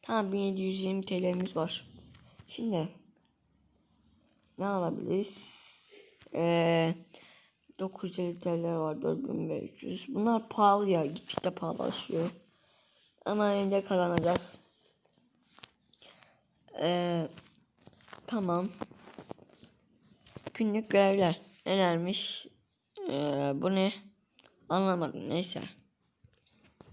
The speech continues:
Tamam. Ee, arkadaşlar böyle tarz yerlerde tuvalet gerekli ama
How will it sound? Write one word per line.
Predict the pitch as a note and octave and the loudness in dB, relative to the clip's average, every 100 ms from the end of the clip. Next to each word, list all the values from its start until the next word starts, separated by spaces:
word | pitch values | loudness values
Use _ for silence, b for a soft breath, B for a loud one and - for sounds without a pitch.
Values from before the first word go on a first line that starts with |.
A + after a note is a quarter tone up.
| - - _ - - | -20 -20 _ -8 0
Tamam. | G3+ F#3 G#3 B B B B B - - | 4 4 2 B B B B B -12 -4
Ee, | C#3+ D#3 D#3+ D#3+ D#3+ D3+ - - - - - - _ _ _ b b b b b b b - | 2 4 4 6 4 0 -8 -20 -18 -18 -20 -20 _ _ _ b b b b b b b 0
arkadaşlar | A#3 C4 A3+ G#3 F3+ | 2 4 4 6 6
böyle | A3 B3 A3+ | 8 8 8
tarz | A3+ A3 G#3+ | 4 4 4
yerlerde | G#3 F3 D#3+ F#3 G#3 G#3+ G#3 - - - _ _ _ | 4 4 4 4 4 4 2 0 -6 -18 _ _ _
tuvalet | - A3 G3 A#3 - | 2 6 6 4 4
gerekli | A3 A3+ G3+ G#3 F3 | 6 6 6 4 6
ama | G#3 A#3+ A#3+ A#3+ | 6 6 6 4